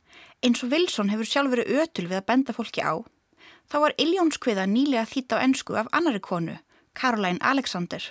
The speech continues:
Og ef litið er til viðtökusögu Hómerskviða í Vestur-Evrópu, þá var franska fræðikonan Anna Dacier á átjándu öld meðal áhrifaríkustu þýðenda þessa mikla bókmenntaverks. Önnur skýring á þeirri athygli sem þýðing Wilson hlaut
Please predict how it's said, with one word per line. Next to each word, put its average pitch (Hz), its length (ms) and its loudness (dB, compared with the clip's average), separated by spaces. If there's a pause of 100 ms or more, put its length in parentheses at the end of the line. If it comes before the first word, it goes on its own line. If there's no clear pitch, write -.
(1000)
Og 202 140 2
ef 196 100 0
litið 254 460 0
er 190 180 -2
til 190 200 -8
viðtökusögu 233 680 -2
Hómerskviða 226 680 0
í 190 120 -6
Vestur-Evrópu, 226 680 -2 (800)
þá - 140 -2
var 269 80 -2
franska 302 480 2
fræðikonan 285 540 2
Anna 247 220 4
Dacier 233 680 0
á 214 220 2
átjándu 233 360 0
öld 165 300 -8 (380)
meðal 220 220 2 (100)
áhrifaríkustu 220 560 0
þýðenda 190 520 0
þessa 226 200 -2
mikla 196 340 -2
bókmenntaverks. 196 680 -4 (1600)
Önnur 392 280 2
skýring 190 400 2
á - 80 -4
þeirri 220 200 0
athygli 220 480 0
sem 190 160 -2
þýðing 220 280 -2
Wilson 214 400 0
hlaut - 380 -2